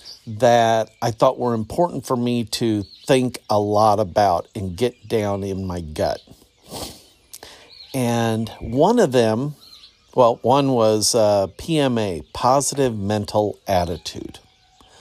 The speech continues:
I thought that was an important thing to really focus on, and I've tried.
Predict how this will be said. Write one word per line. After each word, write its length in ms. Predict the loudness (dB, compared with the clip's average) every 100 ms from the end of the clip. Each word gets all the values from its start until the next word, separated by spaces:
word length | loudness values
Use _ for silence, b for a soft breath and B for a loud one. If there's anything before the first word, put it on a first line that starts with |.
| B -8
I 60 |
thought 260 | 2 2 4
that 180 | 2 2
was 180 | 0 -2
an 100 | -2
important 580 | -4 -4 -4 -4 -6
thing 320 | -2 -2 -2 -6
to 140 | -8
really 340 | -6 -4 -4
focus 580 | -4 -4 -4 -6 -8 -8
on, 200 | -8 -10
and 140 | -4 -2
I've 160 | -2
tried. 580 | -2 0 0 0 -8 -16